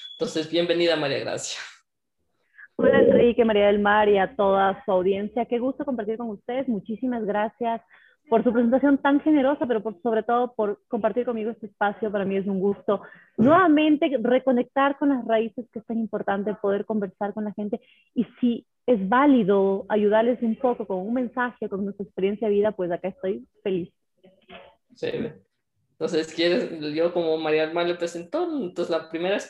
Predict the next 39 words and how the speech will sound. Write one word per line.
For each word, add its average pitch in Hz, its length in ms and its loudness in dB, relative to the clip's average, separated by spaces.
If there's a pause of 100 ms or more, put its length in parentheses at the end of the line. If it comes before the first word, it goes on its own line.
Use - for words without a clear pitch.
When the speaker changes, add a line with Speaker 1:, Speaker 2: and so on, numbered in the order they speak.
(160)
Speaker 1:
la 147 280 -2
primera 170 340 -4
pregunta 165 380 -6
que - 80 -12
hacemos 160 280 -8
a 156 60 -4
nuestros 147 340 -10
invitados 160 840 -4 (440)
es, 175 120 -2
María 156 280 0
Gracia, 165 600 -2 (260)
hablando 165 360 0
del 156 400 -2
closet 175 400 -2
como 160 200 -6
algo 170 180 -2
simbólico, 160 880 -6 (600)
¿cuál 185 200 -2
ha 196 60 -2
sido 185 280 -6
tus 165 180 -10
mayores 160 500 -4
closet 165 340 -4
o 156 100 -4
cómo 165 160 -8
has 165 80 -8
tenido 160 300 -6
que 139 260 -8
salir 147 260 -8
del 156 160 -6
closet 170 340 -6
tú 247 160 -4
para 175 140 0
ser 175 280 -8
tú 160 80 -10
mismo 180 340 -6
quien 151 180 -10
eres 160 200 -4
ahora? 143 420 -4